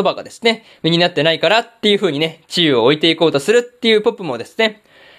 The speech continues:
まあ、チウを置いていこうとするポップもなかなか言うようになったなっていう風なことをね、思ったりしました。うん。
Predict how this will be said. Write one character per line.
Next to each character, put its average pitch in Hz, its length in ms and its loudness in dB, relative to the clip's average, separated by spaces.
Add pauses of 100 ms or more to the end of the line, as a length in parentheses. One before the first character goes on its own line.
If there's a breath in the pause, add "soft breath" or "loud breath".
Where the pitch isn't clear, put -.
(120)
ま 214 80 0
あ、 175 60 -2
チ 165 180 -4
ウ 139 60 0
を - 40 0
置 147 80 2
い 151 60 -4
て 156 120 0
い 156 60 0
こ 160 120 0
う 151 40 2
と 131 80 -2
す 131 100 -4
る 127 120 -2
ポ 180 80 0
ッ - 40 2
プ 139 160 -2
も 220 280 0
な 165 100 -2
か 165 80 0
な 156 120 -4
か 151 220 0
言 139 180 0
う - 20 2
よ 143 100 2
う 123 60 0
に 113 60 -10
な 107 80 -8
っ - 40 -12
た 156 100 0
な 190 200 2
っ 190 80 -8
て - 200 -6
い 220 60 2
う - 20 2
風 214 140 0
な 147 100 2
こ 170 120 0
と 143 80 2
を 117 40 -2
ね、 143 280 -4
思 120 160 0
っ 107 40 -8
た - 120 0
り 190 80 2
し 175 100 -6
ま 156 100 0
し - 100 -12
た。 120 240 -4 (360)
う 113 60 -8
ん。 110 200 -8